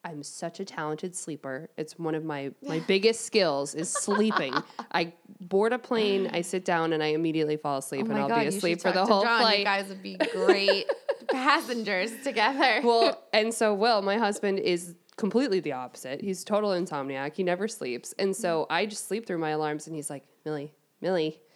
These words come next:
Speaker 1: you have to calibrate. You have to calibrate."
Speaker 2: <laughs>
Speaker 1: It's yelling. It's yelling again, and it'll just go through the whole night, and I'm just, I'm really, thank you for loving me, Will. <laughs> Thank you for not leaving. <laughs>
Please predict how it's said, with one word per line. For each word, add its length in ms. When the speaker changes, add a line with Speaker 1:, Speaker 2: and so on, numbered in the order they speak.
Speaker 1:
you 80
have 40
to 60
calibrate. 580
You 60
have 440
to 60
calibrate." 760
Speaker 2:
<laughs> 0
Speaker 1:
It's 140
yelling. 580
It's 140
yelling 280
again, 280
and 160
it'll 180
just 240
go 160
through 180
the 80
whole 200
night, 400
and 340
I'm 180
just, 260
I'm 160
really, 340
thank 240
you 120
for 300
loving 280
me, 140
Will. 280
<laughs> 340
Thank 220
you 60
for 160
not 240
leaving. 500
<laughs> 60